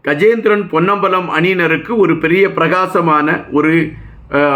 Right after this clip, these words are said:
இடம் இருக்கிறது என்பதை கருத்தாக பதிவிடுகின்றார்கள். இந்த சூழலில் ஐயா சிவாஜிலிங்கம் போன்றவர்களும் இப்பொழுது கஜேந்திரன் பொன்னம்பலம் அவர்களோடு இணைந்து இன்று அவர்கள் ஒரு புதிய கூட்டணியை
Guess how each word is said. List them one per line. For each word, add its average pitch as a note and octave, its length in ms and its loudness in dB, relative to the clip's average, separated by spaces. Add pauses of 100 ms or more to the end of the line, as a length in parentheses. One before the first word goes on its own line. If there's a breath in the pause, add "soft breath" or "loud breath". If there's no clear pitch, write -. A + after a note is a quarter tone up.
(200)
இடம் E3+ 320 0
இருக்கிறது F3 540 0 (140)
என்பதை D#3 440 0
கருத்தாக D3+ 640 0 (100)
பதிவிடுகின்றார்கள். G2 840 -2 (640 soft breath)
இந்த G#3+ 300 2
சூழலில் G#3+ 500 2
ஐயா F3+ 260 0 (100)
சிவாஜிலிங்கம் F#3 800 0
போன்றவர்களும் E3+ 640 0
இப்பொழுது D#3 440 2
கஜேந்திரன் D#3 640 0 (320 loud breath)
பொன்னம்பலம் D#3+ 600 0
அவர்களோடு D#3 480 2
இணைந்து E3 420 0
இன்று E3 280 0
அவர்கள் C#3+ 360 0
ஒரு C#3+ 160 2
புதிய F3+ 360 0
கூட்டணியை D3+ 580 0